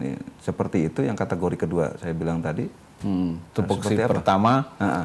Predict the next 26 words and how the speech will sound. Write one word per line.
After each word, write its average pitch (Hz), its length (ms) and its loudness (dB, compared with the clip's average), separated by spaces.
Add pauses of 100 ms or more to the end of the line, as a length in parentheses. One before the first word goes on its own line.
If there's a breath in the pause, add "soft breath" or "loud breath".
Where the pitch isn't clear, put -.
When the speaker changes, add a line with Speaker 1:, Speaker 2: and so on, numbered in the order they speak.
Speaker 2:
eh, 104 200 2
Speaker 1:
Dia 139 80 8
sudah - 40 6
Speaker 2:
sudah 117 180 8
Speaker 1:
melaksanakan 117 600 6
nih. 135 160 8
Speaker 2:
melaksanakan. 107 760 6
Speaker 1:
Nah, 92 240 2 (340)
ya 98 180 2
kan, 117 140 4
Speaker 2:
Hmm. 123 120 4
Speaker 1:
melaksanakan 98 560 6 (500)
ta'muruna 104 520 2
bil 90 180 2
ma'ruf, 87 340 0
Speaker 2:
Hmm. 90 680 0
Speaker 1:
wa - 40 -8
tanhauna 85 440 -2
'anil 82 160 0
munkar. 82 400 -4 (140)
Speaker 2:
Hmm. 92 440 -2 (140)
Speaker 1:
Nah, - 180 -8
tapi - 220 -10
kemudian 101 340 -2
yang 95 240 -2
kedua, 95 560 2